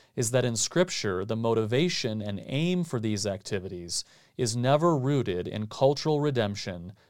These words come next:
dominion, or societal transformation. Scripture never places the weight of trying to do what Adam failed to do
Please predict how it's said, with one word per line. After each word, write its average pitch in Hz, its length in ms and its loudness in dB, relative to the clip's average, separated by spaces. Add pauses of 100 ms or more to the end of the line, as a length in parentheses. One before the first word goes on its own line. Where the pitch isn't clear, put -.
dominion, 107 720 -2 (300)
or 117 120 4
societal 104 600 2
transformation. 98 880 -6 (920)
Scripture - 380 2
never 117 260 4
places 117 540 0
the 107 100 0
weight 107 600 2 (360)
of 95 120 -4
trying 143 400 2
to 131 100 0
do 107 240 0
what 101 240 -2
Adam 131 420 2
failed 107 440 -2
to 107 80 -6
do 92 360 -10